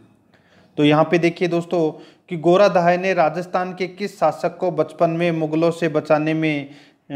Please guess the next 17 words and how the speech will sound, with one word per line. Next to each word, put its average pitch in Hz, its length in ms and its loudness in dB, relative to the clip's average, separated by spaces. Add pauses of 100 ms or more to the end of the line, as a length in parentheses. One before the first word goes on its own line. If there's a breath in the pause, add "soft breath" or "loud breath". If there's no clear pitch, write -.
(340)
वीर 156 240 2
दुर्गादास 151 600 2
की 160 60 -6
सहायता 143 380 0
की 143 200 -8
थी, 143 420 -8 (220 loud breath)
तो 175 80 -2
वो 214 160 4
की 202 160 -4
थी 185 140 -6
दोस्तों 185 440 -4
अजीत 175 280 -2
सिंह 202 220 -8
की 196 120 -8
सहायता 127 380 -2
की 120 200 -12
थी, - 260 -20